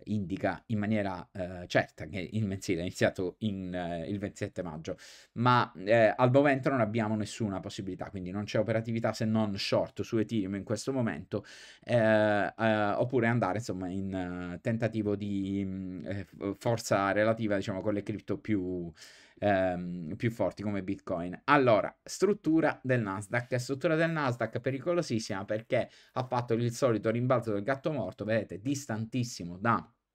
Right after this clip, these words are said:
un recupero anche Nasdaq, e purtroppo anche lui ha questa scadenza ciclica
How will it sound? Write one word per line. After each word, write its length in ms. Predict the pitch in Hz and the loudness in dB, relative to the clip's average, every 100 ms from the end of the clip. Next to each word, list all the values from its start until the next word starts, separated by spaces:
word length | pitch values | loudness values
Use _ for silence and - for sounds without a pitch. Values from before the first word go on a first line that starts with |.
| _ _ _ - - | _ _ _ -20 -2
un 120 | 123 | 2
recupero 640 | 107 113 139 120 101 95 90 - - - | 4 4 4 2 2 -2 -4 -8 -20 -6
anche 300 | - 120 120 | 0 2 2
Nasdaq, 760 | 139 123 123 151 156 165 151 - | 2 2 2 0 0 0 0 0
e 180 | 120 110 | -2 -2
purtroppo 720 | - 165 - 113 90 - 107 | -2 -4 0 0 0 -2 -2
anche 280 | 127 123 123 | 0 -2 -2
lui 320 | 131 117 101 | 0 2 2
ha 140 | 101 - | 0 -2
questa 440 | - 139 123 104 | 0 0 0 -8
scadenza 500 | - - 120 120 120 | -6 -2 0 -2 -2
ciclica 560 | 123 127 120 104 104 | -4 -4 -4 -2 0